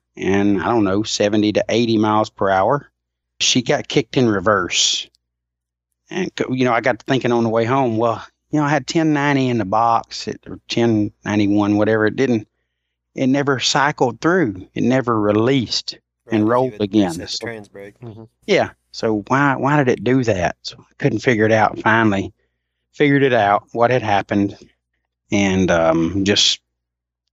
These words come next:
Speaker 1: my fault. I had the, the pin that holds the cable to the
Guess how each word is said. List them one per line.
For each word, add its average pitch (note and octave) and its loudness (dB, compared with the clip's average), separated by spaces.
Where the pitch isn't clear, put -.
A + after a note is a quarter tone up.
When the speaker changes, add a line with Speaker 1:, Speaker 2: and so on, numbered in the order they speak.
Speaker 1:
my A#2 0
fault. F#2 -2
I F#2+ -10
had G2 -2
the, F#2 -4
the G#2+ 0
pin C3 0
that G2 -2
holds G#2+ -2
the G2+ -6
cable A2 0
to - -2
the F#2 -4